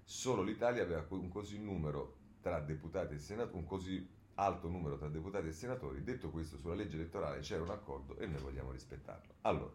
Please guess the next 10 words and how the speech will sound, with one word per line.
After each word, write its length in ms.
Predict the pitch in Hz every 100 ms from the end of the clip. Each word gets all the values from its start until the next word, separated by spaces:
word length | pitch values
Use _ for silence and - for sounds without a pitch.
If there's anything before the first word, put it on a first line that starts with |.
| -
innanzitutto, 680 | 101 110 - 131 147 - -
non 200 | 87 127
è 80 | 101
vero 400 | 85 95 78 - - - -
che 200 | - 87
tutto 240 | 82 104 85
il 60 |
Parlamento 680 | 80 76 76 80 78 76 -
ha 180 | 78 -
votato, 560 | 69 76 80 73 71 65